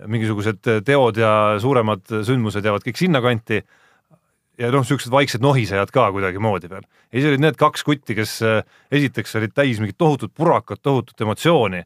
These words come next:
Ja nüüd kõik see järgnev karjäär, mis on, äh, nendest, äh, Tartust lahkumise, äh, järgsetest aastatest, äh, ette näidata, on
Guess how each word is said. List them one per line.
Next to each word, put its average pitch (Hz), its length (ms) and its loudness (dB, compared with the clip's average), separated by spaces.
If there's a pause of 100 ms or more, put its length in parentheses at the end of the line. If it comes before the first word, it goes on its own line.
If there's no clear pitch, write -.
(360)
Ja 98 80 -6
nüüd 117 160 -2
kõik 139 220 -2
see 113 240 2 (100)
järgnev 123 380 0
karjäär, 120 420 2
mis 101 160 -8
on, 107 160 -6
äh, 107 220 -4 (180)
nendest, 110 360 -8 (100)
äh, 104 160 -2 (320)
Tartust 127 340 -2
lahkumise, 107 640 -2 (220)
äh, - 800 -14
järgsetest 123 500 -2
aastatest, 113 560 -4
äh, 107 680 -2 (100)
ette 139 220 0
näidata, 117 480 0 (280)
on 113 200 0